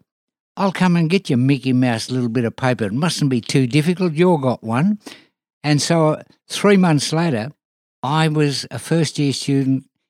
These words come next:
in the very class that she had had me guest lecturing in for the previous five years. And I was aware that the student feedback from the lecture that I'd done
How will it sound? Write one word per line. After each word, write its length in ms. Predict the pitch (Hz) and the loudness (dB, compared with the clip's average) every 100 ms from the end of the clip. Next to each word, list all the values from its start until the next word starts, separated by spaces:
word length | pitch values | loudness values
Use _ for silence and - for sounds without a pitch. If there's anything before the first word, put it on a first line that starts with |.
| - | -8
in 220 | 139 139 | 0 2
the 100 | 131 | 2
very 380 | 117 175 190 170 | 2 2 2 0
class 580 | - - 151 127 135 - | -4 -2 0 2 0 -4
that 200 | 123 113 | -6 -4
she 440 | - - 202 208 | -4 0 2 4
had 440 | 151 147 165 147 139 _ _ _ | 2 0 0 -2 -10 _ _ _
had 380 | - 175 190 160 | -2 0 0 2
me 640 | 147 156 156 147 147 143 - _ _ 110 | 4 4 4 2 0 -2 -10 _ _ -2
guest 400 | 175 196 - - | 0 2 -2 -2
lecturing 600 | 170 190 - 165 135 120 | 0 0 -2 0 2 2
in 240 | 120 147 | 2 0
for 160 | - 127 | -2 -6
the 120 | 123 | -6
previous 560 | - 151 151 139 123 - | 0 0 2 0 0 -4
five 420 | 139 139 131 127 | -2 0 0 0
years. 520 | 170 139 90 90 _ _ _ _ | 0 0 -4 -12 _ _ _ _
And 160 | 127 127 | -4 0
I 220 | 143 202 | 2 2
was 240 | 208 160 143 | 2 2 0
aware 560 | 127 123 117 113 127 - - _ | 0 0 0 -2 -4 -8 -20 _
that 160 | - 123 | -6 -4
the 80 | 113 | -4
student 480 | - - 208 170 143 | -4 0 2 2 -2
feedback 540 | - 160 139 143 135 | 0 0 0 -2 -4
from 180 | - 123 | -2 0
the 100 | 127 | 2
lecture 360 | 135 143 - 120 | 0 -2 -2 -2
that 180 | 120 123 | -2 -2
I'd 260 | 147 156 | 0 -2
done 320 | 123 92 101 | -4 -6 -8